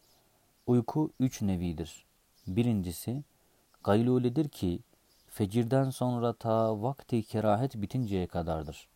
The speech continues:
Bu uyku, rızkın noksaniyetine ve bereketsizliğine hadisçe sebebiyet verdiği için hilaf-ı sünnettir. Çünkü rızık için sa'i etmenin, mukaddematını ihzar etmenin en münasip zamanı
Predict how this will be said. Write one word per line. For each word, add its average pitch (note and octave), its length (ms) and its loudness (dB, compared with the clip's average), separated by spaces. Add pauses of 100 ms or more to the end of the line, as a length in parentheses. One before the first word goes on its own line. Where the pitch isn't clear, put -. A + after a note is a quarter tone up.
(540)
Bu B2+ 260 2
uyku, A2+ 440 0 (380)
rızkın G#2 480 0
noksaniyetine G#2 920 -2
ve G2+ 140 -2
bereketsizliğine G2 1120 -2
hadisçe A2 680 -2
sebebiyet G#2 580 -2
verdiği F#2 480 0
için C3 380 -4 (500)
hilaf-ı B2 420 2
sünnettir. - 800 -4 (480)
Çünkü F#2 480 -2 (400)
rızık B2+ 360 -2
için G#2 400 -2
sa'i A2+ 340 0
etmenin, G#2 420 -2
mukaddematını G#2 1200 -2
ihzar G#2+ 420 0
etmenin G2 520 -2
en C3 140 0
münasip G#2 600 -4
zamanı F#2 580 -2